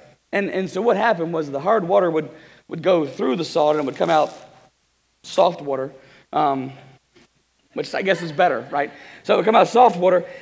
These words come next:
and, and, but it would come out pure. So the, the, the salt was the purifier. That was the, the catalyst, the purifier to, to soften the water. See, we live in an impure world, and God has designed us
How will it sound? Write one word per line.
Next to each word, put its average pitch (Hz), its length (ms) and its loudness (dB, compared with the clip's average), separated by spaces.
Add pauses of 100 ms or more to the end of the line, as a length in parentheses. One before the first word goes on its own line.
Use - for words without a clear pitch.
(100)
and, 233 180 0
and, 233 200 0
but 233 80 6
it 233 40 6
would 226 100 2
come 233 100 2
out 202 160 2
pure. 151 240 -6 (380)
So 208 140 0
the, 190 120 0
the, 196 140 -2
the 180 160 -2
salt 254 340 4
was 202 160 2
the 165 80 -4
purifier. 165 640 -2
That 180 160 2
was 180 160 -6
the, 160 100 -2
the 139 120 -4
catalyst, 165 500 -2
the 143 80 -16
purifier 139 600 -4
to, 135 160 -8
to 139 140 -12
soften 143 520 -4 (280)
the 147 80 -4
water. 143 380 0 (220)
See, - 100 -10
we 233 140 0
live 269 120 6
in 247 60 2
an 220 100 -2
impure 208 380 -4
world, 160 580 0 (520)
and 190 320 -4
God 202 220 6
has 175 120 0
designed 185 480 -2
us 170 480 2